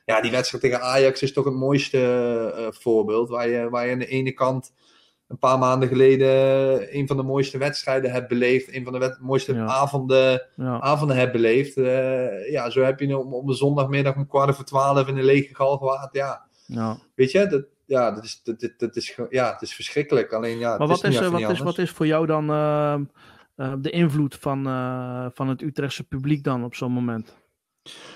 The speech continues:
Speaker 1: Nou ja, weet je, kijk, eh, het is ook, eh, wij hebben ook wel eens natuurlijk meegemaakt dat, dat het publiek wel, wel eens tegen het elftal is. En, en, en dan, dat werkt ook niet mee. Dus, dus dan kan je ook zeggen, oké, dat valt nu ook weg. Dus die, ehm,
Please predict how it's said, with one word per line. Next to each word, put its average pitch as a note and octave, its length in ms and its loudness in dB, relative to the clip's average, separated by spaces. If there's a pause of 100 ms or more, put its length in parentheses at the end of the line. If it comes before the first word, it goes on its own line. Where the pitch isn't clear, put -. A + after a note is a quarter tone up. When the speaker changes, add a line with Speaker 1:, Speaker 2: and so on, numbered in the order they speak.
(160)
Speaker 1:
Nou C4+ 200 2
ja, F3+ 160 6
weet F#3+ 160 6
je, A3 260 2
kijk, E3 280 0
eh, - 340 -8 (600)
het F3 160 4
is F3+ 180 4
ook, G3+ 360 2
eh, D3 100 -4 (560)
wij C3+ 100 2
hebben C3+ 180 4
ook E3+ 60 2
wel C3+ 120 2
eens A#2 80 -4
natuurlijk A2+ 280 -6
meegemaakt A#2 520 -4
dat, A#2 200 -6
dat A#2 140 -2
het A2+ 140 -12
publiek B2+ 400 -4
wel, A#2 280 -2
wel B2 160 0
eens A#2 160 -6
tegen D#3+ 300 4
het - 80 -8
elftal G#2 420 -4
is. C3 220 -2
En, A2+ 220 -6
en, A2 160 -12
en G#2+ 160 -14
dan, G2+ 200 -8
dat G#2 200 -6
werkt A#2 300 0
ook D3+ 140 6
niet D3 140 0
mee. A2+ 240 2
Dus, A2 320 -4
dus B2 360 -4
dan B2 140 0
kan B2+ 180 4
je C3+ 60 8
ook C#3 100 0
zeggen, A#2 280 -2
oké, A#2+ 240 0
dat A#2+ 220 2
valt B2 200 4
nu B2+ 120 2
ook D#3 220 4
weg. A#2+ 360 0 (540)
Dus B2+ 180 2
die, C#3+ 320 4
ehm, C#3 420 4